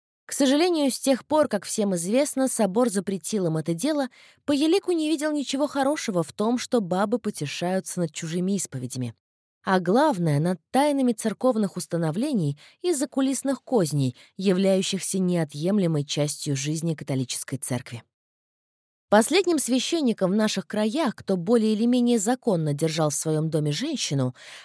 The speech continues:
одаривая оную своей умозрительной любовью, был некий кюре из Азель-Риделя, милого местечка, которое позднее называли Азель-Брюле, сирич Азе Сожжённый, а ныне Азель-Ридо,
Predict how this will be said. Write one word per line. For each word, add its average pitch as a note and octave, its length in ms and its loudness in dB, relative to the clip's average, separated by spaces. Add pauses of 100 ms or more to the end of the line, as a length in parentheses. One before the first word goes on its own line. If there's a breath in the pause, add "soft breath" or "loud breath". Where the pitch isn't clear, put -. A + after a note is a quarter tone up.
одаривая G#3 680 4
оную F#3+ 360 4
своей F3+ 280 2
умозрительной F3+ 640 0
любовью, F#3 540 0 (800 loud breath)
был D#4 280 6
некий E4+ 360 4
кюре C#4 460 4
из C4+ 340 0
Азель-Риделя, G#3 880 2 (160)
милого E4+ 380 2
местечка, A#3 600 0
которое G3 460 2
позднее F#3+ 720 2
называли G3+ 600 0
Азель-Брюле, F#3 920 -2 (1000)
сирич E4+ 640 0
Азе G3 340 0
Сожжённый, D3 760 -4 (420)
а F3+ 200 4
ныне C#4+ 500 0
Азель-Ридо, E3+ 840 0